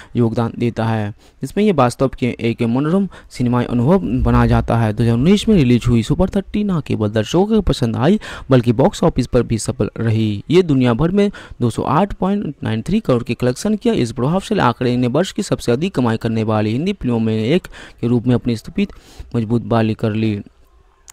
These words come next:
भारत में भ-, भीतर, अ, फिल्म ने वन सेवेंटी टू पॉइंट एट फ़ोर करोड़ की कमाई की, उम्मीदों की अधिक कमाई की एक उपलब्धि, जिसने उसे अपने पहले सप्ताह में भीतर ही प्र-, प्रतिष्ठित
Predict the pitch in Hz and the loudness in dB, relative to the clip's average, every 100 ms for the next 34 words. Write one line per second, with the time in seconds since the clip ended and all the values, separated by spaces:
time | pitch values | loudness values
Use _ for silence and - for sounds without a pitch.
0 | - 117 127 175 208 175 117 113 - _ | -8 -2 2 2 2 0 0 -2 -4 _
1 | - - - 123 165 185 - 113 110 107 | -20 -20 -4 0 2 2 0 -2 0 -2
2 | - 170 202 214 202 127 120 120 117 117 | 0 2 4 2 2 0 0 0 0 0
3 | 190 202 208 127 123 - 127 120 117 - | -2 0 0 0 -2 -2 -4 -2 -2 -4
4 | 113 113 147 180 - 196 139 123 120 113 | -6 -4 -2 -2 -4 -4 -2 -2 0 -2
5 | 107 117 127 196 - 120 117 113 110 110 | -4 -4 -2 -4 -2 -2 -2 -2 -2 -2
6 | 113 120 151 165 202 196 - - 117 123 | -2 -2 -2 -2 -4 -8 -10 -8 -6 -2
7 | 120 - - - 117 - 151 190 - - | -4 -4 -8 -6 -6 -2 0 0 -2 -4
8 | 120 117 107 135 185 190 - - - 190 | 0 0 0 0 0 -2 -6 -14 -6 -2
9 | 135 120 - - 117 - 117 | 0 0 -2 -4 -4 -4 -6